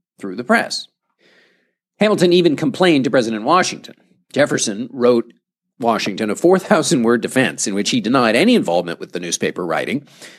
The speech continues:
So categorically, he might as well have denied that he ever read a newspaper. Of course, it was a lie, wrapped in a high-minded philosophical four thousand words of hand-waving and prancing around.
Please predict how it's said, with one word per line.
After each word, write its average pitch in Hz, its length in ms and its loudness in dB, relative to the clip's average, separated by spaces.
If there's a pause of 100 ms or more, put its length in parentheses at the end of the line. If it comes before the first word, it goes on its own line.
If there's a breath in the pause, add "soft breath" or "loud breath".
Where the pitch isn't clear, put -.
(120)
So 220 260 2
categorically, 165 760 2
he 143 100 -2
might 127 180 2
as 113 100 0
well 107 140 2
have 101 140 0
denied 92 340 -2
that 92 80 -4
he 92 80 0
ever 82 160 -2
read 107 220 2
a 87 40 -6
newspaper. 78 540 -6
Of - 120 -8
course, 82 200 -2
it - 80 -8
was - 100 -10
a 76 60 -6
lie, 139 540 0 (340)
wrapped 98 320 0
in 92 140 -4
a 76 60 -6
high-minded 95 580 -2
philosophical 101 640 0
four 98 180 2
thousand 95 320 2
words 90 260 0
of 90 60 -4
hand-waving 82 640 -4
and 73 160 -12 (560)
prancing 85 340 -4
around. 80 400 -4